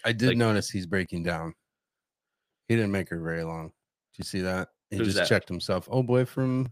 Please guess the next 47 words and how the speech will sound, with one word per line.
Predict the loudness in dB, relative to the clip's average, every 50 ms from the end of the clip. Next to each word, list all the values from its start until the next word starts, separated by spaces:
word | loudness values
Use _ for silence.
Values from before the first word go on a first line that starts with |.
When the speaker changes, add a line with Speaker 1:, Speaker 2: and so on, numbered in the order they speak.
| -8 -12 -4
Speaker 1:
Pennsylvania. | -2 -2 -2 0 -2 -2 0 0 0 -2 -2 -4 -8 _ _ _ _ _ _ _ _ _ _ _ _
Speaker 2:
Uh, | -14 -14 -12 -12 -14 -16 -10 -2
oh, | 0 2 4 4
Speaker 1:
Just | 4 2 4
Speaker 2:
really? | 2 2 0
Speaker 1:
in-, | -2 -6 _ _ _
checked | 2 2 2 2 -2
himself | -6 -6 -4 -2 -2 -2 -2 -2
into | -4 -2 -2 -2
a |
mental | 0 0 0 -2 -2 -2 0 0 -2 -4 -6 -14 _ _ _ _ _ _
health | -6 -6 -4 -4
Speaker 2:
<laughs> |
Speaker 1:
facility. | -6 -6 -4 -4 -4 -4 -4 -4 -2 2 2
Speaker 2:
Did | 2 2
he | 0 -2
really? | 0 -2 0 0 -2
So | -2 -2 -2 0
that | 0 0 -2
he's | -2 -4
gonna | -2 -2 0
resign, | 0 -2 0 2 4 4 6 6 6 4 4 2 0 -2
I'm | -4 -4 -6
sure, | -4 -2 0 2 4 4 2 2 2 0
and | -2 -4
then | -6 -8 -10 -16 _ _ _ _ _ _ -2
they'll | -2 -2
plug | -2 0 0 0 0 0
someone | -2 -2 -2 -2 -2 -2 -2 -2
else | 0 -2 -2 -2 -4 -4
in. | -6 -8 -8 -10 -14 _ -14
Yeah, | -12 -10 -8 -10 -10 -12
that'll | -12 -12 -10
be | -8 -6 -4
how | -4 -4
it | -6 -8
goes. | -8 -8 -6 -6 -8 -12 -16 _ _ _ _ _ _ _ _
But | 4 4
his | 4 4
family's | 4 4 4 4 4 2 -2 0
probably | 4 4 4 6 4 0
set | 0 0 -2 -4 -4
for | -6 -6 -4
life, | -2 -2 -4 -4 -6 -4
right? | -2 -2 -2 -2 -4
They | -6 -8
probably | -2 -2 -2 -2 -2 -2 -4 -6 -6